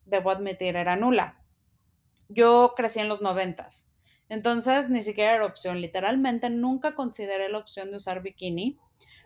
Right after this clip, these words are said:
porque estaban reservados para los cuerpos con abdomen plano. Así era, era normal y punto. Así que ni siquiera me quitaba el sueño, estaba convencida que no eran para mí y ya, sin darle tantas vueltas. Mm, yo tuve así como que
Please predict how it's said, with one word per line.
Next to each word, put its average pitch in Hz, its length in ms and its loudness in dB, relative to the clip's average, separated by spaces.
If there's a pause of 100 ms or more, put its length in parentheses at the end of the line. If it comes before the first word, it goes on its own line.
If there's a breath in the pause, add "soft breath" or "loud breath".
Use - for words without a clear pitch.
(120)
porque 208 180 2
estaban 220 640 8
reservados 202 500 2
para 220 160 0
los 190 160 -2
cuerpos 185 360 -6
con 196 180 -6
abdomen 175 480 -4
plano. 180 360 -2
Así 196 240 -4
era, 247 240 2
era 233 140 -2
normal 196 560 -4
y - 140 -6
punto. 165 400 -8 (520 soft breath)
Así 269 120 0
que 302 80 6
ni 302 80 4
siquiera 262 320 4
me 262 100 0
quitaba 220 280 2
el 208 80 -4
sueño, 262 420 2
estaba 233 240 0
convencida 196 460 -6
que 202 80 -8
no 190 100 -6
eran 185 200 -4
para 185 200 -2
mí 277 400 -2
y 220 120 -8
ya, 208 180 0
sin 196 180 -10
darle 202 240 -4
tantas 196 380 -6
vueltas. - 640 -8 (200)
Mm, 202 560 -4
yo 254 200 2
tuve 311 220 4
así 311 240 -2
como 254 280 0
que 196 300 -4